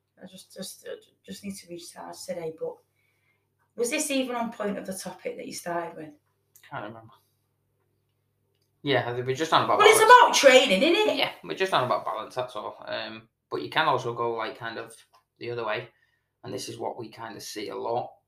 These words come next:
Speaker 2: is, is people just disappear. And you're like, "I get you don't have to train four times this week. You might not even be able to get in the studio this week, but don't disappear. Still have to do your water." 'Cause a lot of people will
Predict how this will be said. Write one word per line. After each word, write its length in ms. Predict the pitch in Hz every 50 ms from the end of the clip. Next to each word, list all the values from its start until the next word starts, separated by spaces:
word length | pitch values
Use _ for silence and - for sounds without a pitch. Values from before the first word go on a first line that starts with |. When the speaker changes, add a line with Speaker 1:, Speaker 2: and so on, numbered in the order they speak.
| _ -
Speaker 2:
is, 540 | 123 110 110 107 107 104 - - - - - _ _ _ _ _ _ _ _ _ _ _ _ _ _ _ _ _ _ _ _ _ _ _ _ _
is 60 | -
people 240 | - - 120 120 123 113
just 180 | 113 110 -
disappear. 440 | - - - 117 107 - 110 101 - - - - _ _ _ _ _ _ _ _ _ _
And 120 | 120 120
you're 80 | 117 117
like, 300 | 113 110 107 - - - -
"I 60 | 117
get 420 | 120 120 117 110 - - - _ _ _ _ _ _ _ _ _ _ _ _ _ _ _ _ _ _ _ _ _ _ _ _ _ _ _
you 80 | 123
don't 160 | 123 120 - -
have 180 | 113 113 -
to 60 | -
train 260 | - - 110 110 110 110
four 200 | - 113 113 110
times 260 | - 123 110 110 -
this 140 | 113 - -
week. 380 | 135 135 135 - - - - _ _ _
You 120 | 135 127
might 100 | 127 113
not 100 | - -
even 240 | 113 117 - - 117
be 120 | 120 117 117
able 160 | - - 123
to 80 | -
get 120 | - - -
in 40 | -
the 60 | -
studio 380 | - - 143 156 143 135 127
this 180 | 120 120 - -
week, 280 | 123 117 - - _ _ _ _ _ _ _ _ _ _ _ _ _
but 200 | 127 127 120 -
don't 240 | 127 120 113 113 117
disappear. 480 | 110 104 - 113 - - - - - - - - _ _ _ _ _
Still 360 | - - - - 117 120 123 120
have 300 | - - - 117 117 -
to 80 | - 123
do 80 | 120
your 160 | 113 110 120 120
water." 500 | 120 120 120 - - 110 113 110 - - _ _
'Cause 180 | - - 117 120
a 60 | 123
lot 260 | 123 127 143 143 -
of 60 | - -
people 300 | 127 123 123 127 123 120
will 200 | 120 120 120